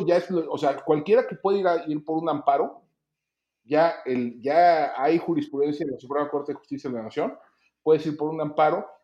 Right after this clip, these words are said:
y no te pueden negar, no te pueden negar el derecho, el derecho de producir para consumo lúdico personal.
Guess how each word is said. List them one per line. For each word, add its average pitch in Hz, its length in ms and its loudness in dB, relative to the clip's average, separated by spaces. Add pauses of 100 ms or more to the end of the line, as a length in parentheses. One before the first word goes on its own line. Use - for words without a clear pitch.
y 220 340 -4
no 165 280 0
te 180 100 2
pueden 175 420 -2
negar, 143 400 0 (800)
no 151 140 -6
te 156 100 -6
pueden 151 420 -2
negar 139 360 0
el 131 180 -2
derecho, 143 540 0 (720)
el 131 100 -10
derecho 147 400 0
de 143 100 2
producir 139 800 -2
para 156 360 2
consumo 147 540 -4
lúdico 139 540 -4
personal. - 460 -8